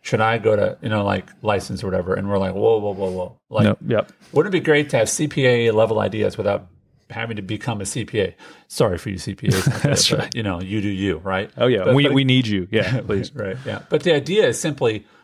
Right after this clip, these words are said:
Speaker 1: go get free ideas without having to go to school for them,
Speaker 2: Mm-hmm.
Speaker 1: right?
Speaker 2: Every idea now that a client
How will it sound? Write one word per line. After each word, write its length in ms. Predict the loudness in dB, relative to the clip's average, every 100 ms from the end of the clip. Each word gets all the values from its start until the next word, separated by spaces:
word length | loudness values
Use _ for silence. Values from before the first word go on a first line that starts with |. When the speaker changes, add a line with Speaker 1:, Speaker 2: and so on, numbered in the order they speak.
| -2
Speaker 1:
go 220 | 4 4
get 260 | 4 0 0
free 240 | -4 0
ideas 480 | 2 2 0 0 0
without 240 | 0 0
having 200 | 0 -4
to 60 | -2
go 440 | 2 2 2 -2 -10
to 120 | -10 -8
school 360 | -6 0 0 2
for 140 | -2
them, 240 | -4 -10 -12 -6
Speaker 2:
Mm-hmm. 400 | -4 -4 -4 0
Speaker 1:
right? 220 | -2 -2 -12 -2
Speaker 2:
Every 260 | 2 4 4
idea 320 | 4 4 4
now 320 | 4 2 2
that 180 | 0 -2
a 60 | -4
client 640 | 0 2 4 2 -4 -20